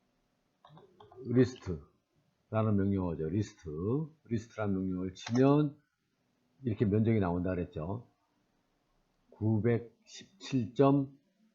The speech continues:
칠, 반올림해서 구백십팔로, 어, 넣으면 되겠죠. 구백십팔.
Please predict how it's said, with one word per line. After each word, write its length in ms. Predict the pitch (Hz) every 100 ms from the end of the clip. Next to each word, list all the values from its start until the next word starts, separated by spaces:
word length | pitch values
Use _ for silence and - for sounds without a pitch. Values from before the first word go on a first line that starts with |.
| _ _ _
칠, 360 | - - 92 65 _ _ _ _ _ -
반올림해서 920 | 87 110 120 120 110 107 104 127 120
구백십팔로, 1120 | - 113 101 - - 123 120 117 143 156 151 - _ _ _ _ _
어, 640 | 92 85 78 76 73 127 - 135
넣으면 200 | 113 98
되겠죠. 380 | 90 80 76 -
구백십팔. 920 | 82 80 - - 69 69 85 127